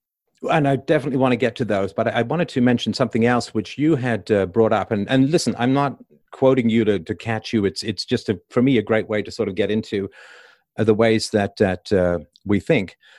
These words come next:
So you said, uh, in your critique of me, you said, "Empiricism is a, is a dogmatic philosophy which says that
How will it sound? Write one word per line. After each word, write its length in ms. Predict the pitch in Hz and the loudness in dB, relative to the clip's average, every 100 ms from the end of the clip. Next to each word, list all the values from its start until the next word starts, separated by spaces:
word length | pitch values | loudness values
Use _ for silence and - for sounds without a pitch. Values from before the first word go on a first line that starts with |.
| _ | _
So 260 | - 160 147 | 2 4 4
you 140 | 151 | 2
said, 360 | 156 - 208 170 151 | 0 0 0 0 2
uh, 200 | 127 123 | 2 2
in 500 | - - 131 127 139 | -4 -10 -2 0 0
your 80 | |
critique 300 | - 131 170 | -2 -4 0
of 80 | 139 | 2
me, 80 | 143 | 4
you 100 | 127 | 4
said, 180 | 139 131 | 4 2
"Empiricism 560 | 127 185 202 190 156 | 2 2 2 0 0
is 60 | 143 123 | 0 -2
a, 180 | 110 | 0
is 100 | 127 | 0
a 200 | 131 127 | 2 2
dogmatic 680 | 113 147 143 165 147 143 131 | 0 -2 -4 -2 -2 0 -2
philosophy 520 | - 120 131 120 110 | 0 2 0 -2 -2
which 200 | 107 104 | -2 -2
says 260 | - 123 - | 0 0 0
that 120 | 123 | -4